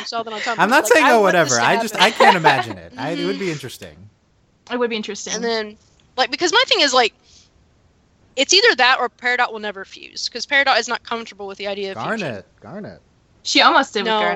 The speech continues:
Speaker 3: Garnet.
Speaker 2: No, it's happening, dude.
Speaker 1: She almost did, but the thing, but that, the, that's
Speaker 2: But what
Speaker 1: what's so important
Speaker 2: about
Speaker 1: about that
Speaker 2: Jade?
Speaker 1: episode is that
Speaker 2: What about
Speaker 3: She's, like,
Speaker 2: Jade?
Speaker 3: opening
Speaker 1: But
Speaker 3: her mind to it in general.
Speaker 1: Yeah, she's
Speaker 3: Yeah.
Speaker 1: opening her mind to it, but I really don't,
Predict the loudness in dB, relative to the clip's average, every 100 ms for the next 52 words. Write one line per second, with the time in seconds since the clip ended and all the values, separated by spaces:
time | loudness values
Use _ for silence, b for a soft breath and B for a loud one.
0 | -6 -12 -14 -12 -12 -12 -12 -16 -16 -20
1 | -20 -14 -4 2 4 6 4 4 2 0
2 | -4 -4 -2 0 0 0 -4 _ 0 2
3 | 0 -4 -4 -2 -2 -2 -2 -2 -2 -4
4 | -6 -10 -8 -8 -8 -10 _ -20 -16 -16
5 | -12 -4 -2 0 0 0 0 2 4 2
6 | 0 -4 -4 -2 0 0 -4 -8 -8 -4
7 | -2 0 0 2 2 0 -2 -4 2 4
8 | 2 -2 -6 -4 0 0 0 -2 0 -2